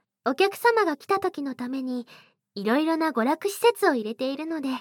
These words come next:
ご満足いただけると思います。今日はもう疲れていると思うので、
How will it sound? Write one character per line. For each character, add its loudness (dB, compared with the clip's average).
ご -2
満 4
足 -2
い -10
た -4
だ 2
け 2
る 2
と 6
思 0
い -4
ま -6
す。 -20
今 4
日 8
は 2
も 0
う -2
疲 -4
れ 2
て 2
い -6
る -4
と -6
思 -8
う -6
の -6
で、 -6